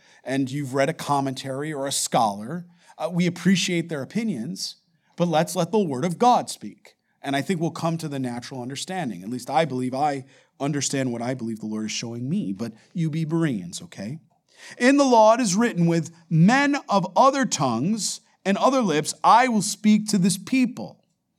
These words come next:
And yet for all that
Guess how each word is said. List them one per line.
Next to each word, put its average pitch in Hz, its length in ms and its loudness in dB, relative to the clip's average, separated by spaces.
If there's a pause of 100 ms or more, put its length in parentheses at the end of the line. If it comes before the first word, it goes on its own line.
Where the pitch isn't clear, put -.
(640)
And 175 200 6
yet 247 340 4
for 180 140 -2
all 269 640 6
that 220 220 0